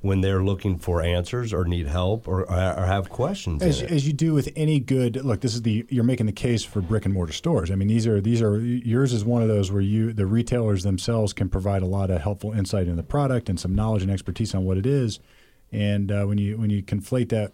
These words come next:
Speaker 2: in a C B D realm, uh, I think it puts everybody a little bit on an uncomfortable platform as to what you can advise and what you can't advise.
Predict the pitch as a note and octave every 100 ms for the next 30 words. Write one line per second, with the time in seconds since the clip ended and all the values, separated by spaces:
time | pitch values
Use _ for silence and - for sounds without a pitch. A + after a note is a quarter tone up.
0 | - A2 G2+ F#2 - A#2+ G#2 A2+ C3 A2
1 | A2 C3+ A2+ F#2 F#2+ - _ _ _ G#2+
2 | G#2 G2+ G#2 - G#2 - G#2+ G2+ - B2
3 | - - B2 A#2 A#2+ G#2+ G#2 G2+ G2+ G#2
4 | G2+ G#2+ A#2+ A2+ G#2 G2+ G#2 - - -
5 | - G#2+ G2 G2+ G2+ G#2+ - F2+ E2+ -
6 | A2 - G#2 F2+ F#2 G2 F2+ - G2 F2+
7 | F#2+ A2 G#2 G2 - F#2+ E2+ G2 F#2 F2
8 | F#2 F2 F2 - - A2 G2 F2+ F#2 F2
9 | E2+ -